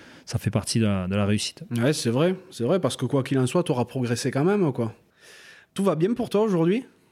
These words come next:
Speaker 1: Oui, je suis très heureux et puis voilà, tout se, tout se met en place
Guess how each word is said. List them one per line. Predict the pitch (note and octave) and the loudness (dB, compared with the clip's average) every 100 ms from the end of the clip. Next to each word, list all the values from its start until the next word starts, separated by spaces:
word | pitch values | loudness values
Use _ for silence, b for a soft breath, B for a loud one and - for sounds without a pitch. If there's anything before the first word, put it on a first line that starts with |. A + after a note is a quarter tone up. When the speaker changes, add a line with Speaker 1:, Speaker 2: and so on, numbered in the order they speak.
| _ | _
Speaker 1:
Oui, | A2 B2 C#3+ | 2 2 2
je | |
suis | - | -2
très | - A#2 G#2+ | -2 0 2
heureux | A2 D3+ D#3+ | 2 2 2
et | |
puis | A2+ A2 | 0 0
voilà, | A#2+ E3 C#3+ | 2 2 0
tout | A#2 | -2
se, | - B2 A#2 A2+ A2 G#2 G2+ | 0 2 2 2 0 -2 -4
tout | - | -8
se | A#2+ B2+ | -6 -2
met | B2 C3 | 0 2
en | C3 | 2
place | A#2 B2 C#3+ - | 2 2 2 0